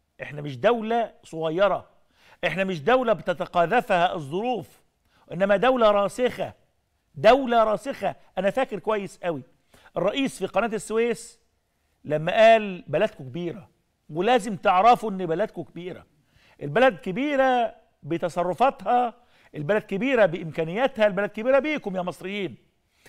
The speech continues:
لما يجي الرئيس الأمريكي، ناس كتير، والحقيقة خلينا نتكلم بمنتهى الصراحة، يعني الراجل تولى الحكم في شهر يناير يمكن، وقال لك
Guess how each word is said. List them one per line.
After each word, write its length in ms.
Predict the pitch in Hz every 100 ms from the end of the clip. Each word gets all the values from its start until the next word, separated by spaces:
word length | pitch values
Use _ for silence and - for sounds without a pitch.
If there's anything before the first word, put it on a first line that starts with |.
| - -
لما 220 | 165 180
يجي 180 | 254 226
الرئيس 300 | 214 247 233
الأمريكي، 500 | 202 180 196 - 196 _ _ _ _ -
ناس 180 | 320 -
كتير، 300 | 254 277 214
والحقيقة 480 | 185 208 220 202 - _
خلينا 160 | 175 185
نتكلم 260 | 214 214
بمنتهى 320 | 160 151 147 185
الصراحة، 640 | - 170 185 151 147 _ _ _ _ _ _
يعني 220 | 151 151 156
الراجل 480 | 160 202 185 156 - -
تولى 260 | 143 190 151
الحكم 300 | 190 180 143
في 80 |
شهر 240 | 180 151 139
يناير 500 | 127 131 175 147 135
يمكن، 320 | 170 - 151 - _ _ _ _ _ _
وقال 1000 | 269 294 262 247 - _ _ 254 240 226
لك 220 | 220